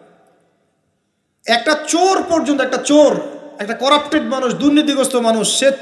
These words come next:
চুরি করে, দুর্নীতি করে এনে বাচ্চাকে খাওয়ায়। একটা ধর্ষক পর্যন্ত ওর মেয়েকে আদর করে। পুরুষ মানুষ কি জিনিস, কেমন করে বুঝবেন? সারাটা জীবন ক্ষয় করে ফেলায়।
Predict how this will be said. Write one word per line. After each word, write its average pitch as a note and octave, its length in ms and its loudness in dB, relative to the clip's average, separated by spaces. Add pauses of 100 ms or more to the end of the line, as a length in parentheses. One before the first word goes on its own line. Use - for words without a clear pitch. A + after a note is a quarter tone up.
চুরি D#4+ 240 2
করে, C4 220 2
দুর্নীতি D4 400 2
করে A#3+ 220 0
এনে A#3 140 -2
বাচ্চাকে G#3+ 400 -4
খাওয়ায়। D#3+ 320 -6 (2000)
একটা G#3 160 -6
ধর্ষক C4+ 400 2 (100)
পর্যন্ত D4 320 2
ওর C#4 220 6
মেয়েকে C4 280 0
আদর A3+ 260 0
করে। D#3 240 -4 (1200)
পুরুষ D4+ 260 4
মানুষ D4+ 280 2
কি D4 140 4
জিনিস, C#4 260 0
কেমন C#4 240 -2
করে D4 120 0
বুঝবেন? F#3+ 300 -4 (1800)
সারাটা C4+ 340 4
জীবন D#4+ 280 4
ক্ষয় C#4 160 2
করে B3+ 180 0
ফেলায়। F#3+ 300 -2